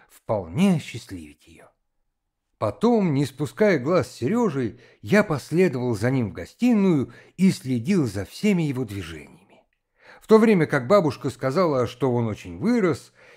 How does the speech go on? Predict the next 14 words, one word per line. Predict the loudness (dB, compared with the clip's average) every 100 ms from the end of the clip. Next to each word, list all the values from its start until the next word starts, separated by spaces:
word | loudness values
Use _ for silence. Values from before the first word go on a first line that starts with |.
| _
и | -2
устремила | -2 -4 -10 -2 2 4 4
на | 2
него | 2 0 -2
свои | -4 -4 -2
проницательные | -4 -8 -10 -10 -14 -14 -16 -18
глаза, | -16 -12 -6 -6 -6 -12 _ _ _ _ _ -2
я | 4 4
испытывал | 4 -6 -8 -4 -4 -2 -4 -4
то | -2 -2
чувство | -2 -6 -6 -6 -8
страха | -8 -14 _ -10 -2 0 0 -4
и | -10
надежды, | -8 -10 -2 -2 -2 -4 -8